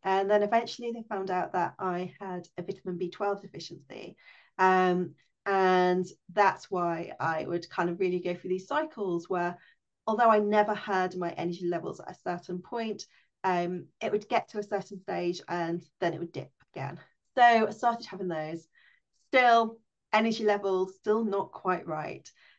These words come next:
Um, eventually, I had been made redundant from a company and I was referred to a different company.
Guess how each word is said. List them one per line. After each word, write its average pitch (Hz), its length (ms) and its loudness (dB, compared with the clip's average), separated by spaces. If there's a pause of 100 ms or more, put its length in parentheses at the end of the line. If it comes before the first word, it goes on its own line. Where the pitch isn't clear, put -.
(120)
Um, 190 600 8 (580)
eventually, 208 800 -2 (200)
I 196 800 2
had 196 160 -8
been 220 160 -2
made 208 180 0
redundant 190 380 -4
from 175 140 -8
a 170 40 -6
company 165 640 -10
and 165 160 -6
I 170 80 -4
was 170 140 -6
referred 185 480 -6
to 170 240 0 (100)
a 170 300 -6 (360)
different - 280 -8
company. 190 560 -6